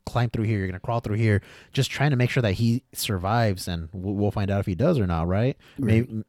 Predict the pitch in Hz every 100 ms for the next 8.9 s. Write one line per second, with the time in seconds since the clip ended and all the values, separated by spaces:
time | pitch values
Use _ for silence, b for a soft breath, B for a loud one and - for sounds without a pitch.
0 | - 107 101 92 87 87 101 - 110 107
1 | 156 185 - - 117 101 87 - 180 240
2 | 185 - - 110 104 101 95 120 156 143
3 | 123 107 104 98 101 113 101 82 95 147
4 | 110 87 95 85 87 87 104 135 165 107
5 | - 139 135 117 107 117 107 95 b b
6 | b b 123 110 117 127 117 107 90 101
7 | 120 113 95 87 80 82 85 87 82 80
8 | 95 110 101 98 92 - 87 92